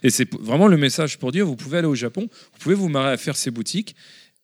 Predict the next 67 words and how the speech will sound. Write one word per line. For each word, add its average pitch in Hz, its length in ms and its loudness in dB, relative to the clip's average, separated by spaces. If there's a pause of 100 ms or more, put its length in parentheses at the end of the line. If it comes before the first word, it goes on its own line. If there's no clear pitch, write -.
Et 127 80 0
ce 117 100 -2
qui - 120 -4
va 135 100 0
être 131 160 -2
sympa, 160 460 -4
c'est - 260 -8
que 113 420 0 (440)
vous 131 160 -4
allez 131 100 2
pouvoir 151 220 0
vous 123 100 -2
faire - 240 -8
plaisir 113 600 -2 (680)
pour 101 120 -10
moins 92 160 -8
de 131 60 -8
huit 131 180 -8
euros 110 180 0
par 117 160 -2
boutique. 101 360 -6
Là, 143 100 6
on 165 80 4
peut 127 140 -4
pas 117 120 0
dire, 131 260 0
on 135 60 -2
peut 101 120 -10
pas 117 100 -2
être 113 80 -4
taxé 113 320 -10
de 113 80 -8
riche 110 260 -8
du 107 80 -4
rétro, 104 320 0
quoi 135 160 -4
que - 80 -10
ce 156 80 -6
soit, 214 180 -6 (100)
hein. 156 40 -6 (380)
Finalement, 143 400 0
et 170 40 4
alors 120 180 4
qu'à 127 100 0
la 113 80 0
fin, 175 80 0
on 190 40 0
n'achetait 127 200 0
rien 117 160 -2
de 127 40 -4
plus 185 200 -2
que - 200 -2
huit 117 320 0
euros 107 200 4
par 135 160 0
boutique, 160 260 2
ce - 80 -4
qui 151 100 -4
me 139 60 -2
semble 180 220 -2
quand - 80 -4
même 160 80 0
être - 140 -8
un 120 60 -4
budget 120 260 -4
relativement 127 520 -4
décent. 107 340 -10